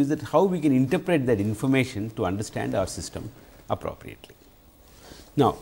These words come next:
having said this, having said this, I want you to go through this exercise fully so that we appreciate what we are saying. Our hydel turbine, water was coming in and going out, and we have, uh, water coming at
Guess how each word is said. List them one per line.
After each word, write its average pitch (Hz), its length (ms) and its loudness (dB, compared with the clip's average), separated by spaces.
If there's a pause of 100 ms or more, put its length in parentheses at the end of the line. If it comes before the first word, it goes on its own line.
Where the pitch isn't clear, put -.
having 131 240 4
said 190 300 0
this, 107 280 -2
having 110 240 -2
said 156 280 -4
this, 98 300 -6 (600)
I - 80 -2
want 156 280 2
you 180 100 2
to 135 160 0 (400)
go 151 200 4
through 180 340 0
this 135 480 0
exercise 90 600 -4
fully 76 480 -6
so - 180 -8
that 90 160 -2
we 85 140 -2
appreciate - 680 -2
what 76 200 -10
we 85 100 -8
are 85 180 -10
saying. 78 160 -10 (200)
Our 92 140 -2
hydel 104 360 0
turbine, 107 560 0
water 92 280 0
was 110 180 0
coming 98 340 0
in 147 240 0 (460)
and 90 220 -4
going 87 280 2
out, 127 300 0
and 95 240 -4
we 98 140 0
have, 113 380 2
uh, 95 140 -4
water 87 340 -2
coming 92 360 -2
at 160 120 -2